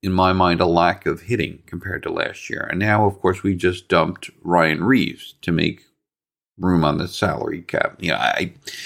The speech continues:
I, I feel like part of our D N A was all the hitting last year, where we, you know, played some physical hockey, and Ryan Reaves is about the most physical person in the N H L,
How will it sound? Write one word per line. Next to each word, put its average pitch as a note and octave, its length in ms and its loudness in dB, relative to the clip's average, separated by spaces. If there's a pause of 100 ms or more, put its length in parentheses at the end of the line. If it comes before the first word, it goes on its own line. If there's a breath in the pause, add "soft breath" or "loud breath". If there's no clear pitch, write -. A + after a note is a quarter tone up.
(480 loud breath)
I, G#2 200 2
I A2 100 0
feel C#3+ 260 2
like A2+ 260 2
part A2+ 240 2
of G2+ 120 2
our G2 100 4
D F#2+ 200 4
N E2 100 4
A E2 360 0
was G2 140 -4
all E2+ 220 2
the F2 100 -2
hitting F2 400 -4
last D#2 400 -8
year, - 300 -2
where E2+ 200 -2
we, D#2+ 380 -2
you E2+ 80 0
know, D2+ 100 -2
played G#2 260 -2
some E2+ 180 -6
physical G#2 540 0
hockey, E2+ 600 0
and D#2+ 180 -2
Ryan F2+ 280 2
Reaves E2+ 340 2
is C2 220 -4
about D2+ 240 0
the - 80 -10
most D#2 280 -4
physical E2 340 -2
person - 460 -6
in D#2+ 140 -8
the D2 140 -6
N D#2 80 -6
H C2+ 200 -6
L, B1 320 0